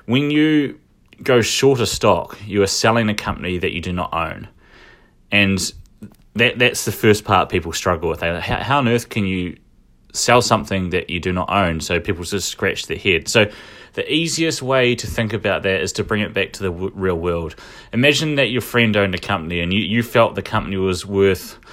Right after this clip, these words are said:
a lot less than what they could sell it for. So your friend would loan you part of the company. You would then have,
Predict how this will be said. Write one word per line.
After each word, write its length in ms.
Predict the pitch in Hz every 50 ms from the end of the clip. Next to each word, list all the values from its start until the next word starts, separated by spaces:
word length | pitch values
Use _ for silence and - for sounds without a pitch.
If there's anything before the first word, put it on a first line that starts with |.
| - - _
a 120 | - 85
lot 260 | 90 98 123 131 - -
less 280 | 104 101 101 - -
than 120 | - 92 90
what 160 | 95 - -
they 140 | 87 87 -
could 140 | - 85
sell 220 | - - - 85 87
it 100 | - -
for. 280 | - - 67 57 52 - - _ - - - - - - - - _ _ _ _ _ _ - - _
So 300 | - - 117 110 104 104 - - - - - - - -
your 240 | - 117 131 151 143
friend 460 | 120 - - 135 127 117 117 113 107 104 -
would 320 | 110 107 104 101 90 - - _ _ _ _ _ _ _ _ _ _
loan 340 | 123 110 107 120 127 123 120
you 100 | 117 107
part 200 | - 110 107 107
of 80 | 104 98
the 60 | 95
company. 340 | - 107 104 101 143 175 - - - - - - - - - - - - - - - _ _ _ _ _ - _ _ _ _ _
You 160 | - - 104
would 120 | 107 104 92
then 200 | 127 123 120 117
have, 260 | 110 120 117 104